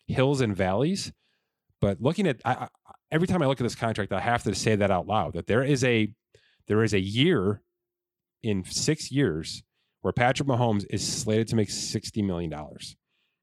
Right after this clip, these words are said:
And for whatever reason, however the league looks at that point, you know, the Chiefs are, are gonna be different. Patrick Mahomes is gonna be different. The league better be different, and the salary cap better be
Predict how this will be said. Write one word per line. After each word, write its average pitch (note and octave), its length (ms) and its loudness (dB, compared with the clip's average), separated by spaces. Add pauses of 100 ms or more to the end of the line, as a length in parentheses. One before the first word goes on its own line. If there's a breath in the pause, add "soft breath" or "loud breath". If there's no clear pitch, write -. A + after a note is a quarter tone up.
(260)
And F2 500 -6
for - 200 -2
whatever B2 300 2
reason, A#2+ 300 2
however C#3 280 0
the B2 100 2
league A2+ 320 2
looks G2 300 2
at - 80 -8
that D2+ 220 -8
point, E2 260 -6 (480)
you G2 60 -6
know, F2 80 -2
the E2 80 -4
Chiefs - 340 -2
are, G#2 220 -12 (100)
are A2+ 100 0
gonna G#2 160 0
be F2 100 -6
different. A2+ 460 -4
Patrick G#2 320 -6
Mahomes G#2+ 280 -4
is F#2 100 -6
gonna F2+ 140 -6
be E2+ 180 -14
different. F2 420 -10 (380)
The F2 100 -14
league D3 260 0 (220)
better F#3 220 0
be A#2 100 -2
different, F2 400 -4
and A2+ 80 -2
the A2 60 -4
salary C#3+ 380 0
cap A#2 260 0
better C3+ 240 0
be B2 240 -2